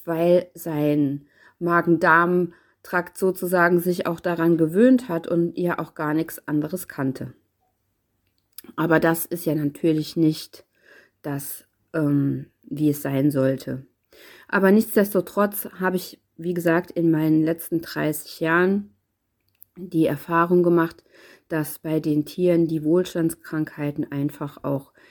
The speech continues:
sehr zunehmen. Zum Beispiel auch bei einer Katze. Wie oft gibt es jetzt, äh, Katzen mit Diabetes? Und habe mir die Frage gestellt,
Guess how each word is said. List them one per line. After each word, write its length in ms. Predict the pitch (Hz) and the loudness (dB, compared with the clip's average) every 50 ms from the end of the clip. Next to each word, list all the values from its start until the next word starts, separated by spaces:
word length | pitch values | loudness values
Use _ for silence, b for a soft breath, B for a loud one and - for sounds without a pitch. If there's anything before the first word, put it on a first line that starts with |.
| b b | b b
sehr 320 | - - 180 160 151 147 | -6 0 2 2 2 2
zunehmen. 760 | - - - 175 175 185 185 180 185 180 180 175 175 180 175 B B B B B _ | -2 -4 -2 0 2 4 6 6 6 6 6 4 2 0 0 B B B B B _
Zum 180 | - - 143 139 | -8 -6 -4 -2
Beispiel 460 | 147 143 143 143 - - 156 139 123 - | 0 0 -2 -2 -2 -2 -2 -2 -2 -4
auch 420 | - 131 135 135 139 135 - - - _ - - - - _ | -4 0 0 0 0 -2 -6 -14 -20 _ -16 -18 -18 -14 _
bei 200 | - 143 139 - | -8 -8 -6 -4
einer 220 | 139 139 135 127 | -4 -4 -4 -4
Katze. 680 | - - - 185 180 - - - 180 165 160 160 156 143 - _ _ _ _ _ _ _ _ _ _ _ _ _ _ _ _ _ | -6 -6 -6 -6 -6 -6 -2 2 2 4 4 2 -2 -4 -10 _ _ _ _ _ _ _ _ _ _ _ _ _ _ _ _ _
Wie 320 | - 156 151 147 143 151 - | -6 -4 0 2 2 2 2
oft 220 | 139 139 - - | 0 -4 -6 -8
gibt 200 | - 147 143 - | -8 -8 -6 -6
es 120 | 147 139 - | -8 -4 -4
jetzt, 340 | 143 135 - - - _ b b b b b b b b b b - | -4 -6 -6 -10 -20 _ b b b b b b b b b b -6
äh, 300 | - 143 139 139 139 - - | -2 -2 0 0 0 -2 -6
Katzen 580 | - - 165 151 - - 160 147 147 156 - - | -8 -8 -8 -8 -4 0 2 2 2 2 0 -4
mit 500 | - - 143 139 131 - - - - _ | -4 -2 -2 -2 -2 -4 -10 -18 -16 _
Diabetes? 880 | - 139 131 123 127 - 147 156 165 165 - 175 160 156 - - - _ _ _ _ _ _ _ B B B B B B B B B B _ | -4 -2 -2 -2 -2 0 2 2 2 0 0 -2 -2 -2 -4 -10 -18 _ _ _ _ _ _ _ B B B B B B B B B B _
Und 640 | - 160 160 160 156 156 156 156 151 147 - - - _ _ | 0 2 4 4 4 6 4 4 2 0 -4 -10 -20 _ _
habe 260 | - - 156 - - | -12 -10 -8 -2 0
mir 120 | 175 165 160 | 2 2 2
die 100 | 160 147 | 0 -2
Frage 400 | - - 156 143 151 170 175 170 | -4 -6 -8 -6 -4 -2 -2 -2
gestellt, 640 | - 170 - - - 170 165 165 165 165 - - | -4 -6 -4 0 2 4 4 4 2 0 -2 -10